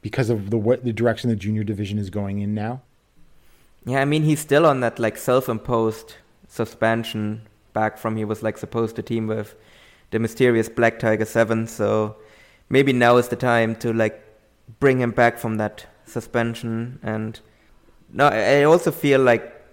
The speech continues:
Speaker 2: Yohei Nakajima, like, all kidding aside, Yo-, Yohei Nakajima fits in better than Black Manta Ray in that current junior division. I mean, it's also, like, notable that he hasn't really done anything within the junior division recently. Like, he was just teaming with
Speaker 1: No.
Speaker 2: Izanagi, and if Izanagi is now gone.
Speaker 1: So,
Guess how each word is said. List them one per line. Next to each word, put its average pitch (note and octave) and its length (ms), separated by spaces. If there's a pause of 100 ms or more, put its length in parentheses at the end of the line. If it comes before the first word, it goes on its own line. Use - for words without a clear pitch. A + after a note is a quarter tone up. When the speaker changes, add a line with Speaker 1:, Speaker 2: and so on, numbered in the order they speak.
(640)
Speaker 2:
Yohei B2+ 340
Nakajima, A2+ 580
like, G#2+ 120
all A2 100
kidding A2 240
aside, G#2+ 260
Yo-, A#2+ 200
Yohei C3 380
Nakajima A#2 760
fits - 340
in A#2 120
better A2 320
than G#2+ 200
Black G#2+ 320
Manta G#2 300
Ray G#2 220
in A2+ 80
that G#2 160
current G#2+ 260
junior A#2 240
division. B2+ 560 (880)
I - 40
mean, D3 120
it's D3+ 80
also, E3 200
like, B2+ 140
notable A#2 400
that G#2+ 100
he A2 100
hasn't A#2+ 360
really A2+ 180
done A#2 200
anything A#2 500
within A2 240
the G#2 80
junior G#2+ 260
division G#2+ 380
recently. G#2 400
Like, A#2 160
he B2 80
was B2+ 140
just C3+ 200
teaming C3+ 320
with A#2+ 120
Speaker 1:
No. A#2 100
Speaker 2:
Izanagi, A2 460
and A2 100
if G#2+ 140
Izanagi A2+ 600
is G#2+ 140
now G#2 160
gone. G#2 760
Speaker 1:
So, C#3+ 320